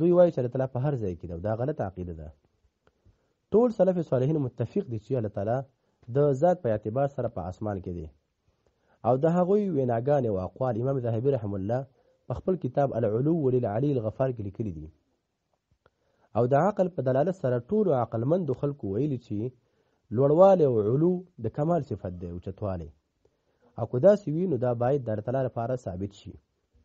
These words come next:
ځکه چې هر د مطلق او کمال صفت، هر د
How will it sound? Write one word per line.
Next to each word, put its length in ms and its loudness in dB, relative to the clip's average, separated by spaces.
ځکه 260 2
چې 140 -4
هر 140 2
د 220 0
مطلق 380 -2
او 140 0
کمال 420 2
صفت، 360 -6
هر 160 2
د 140 -2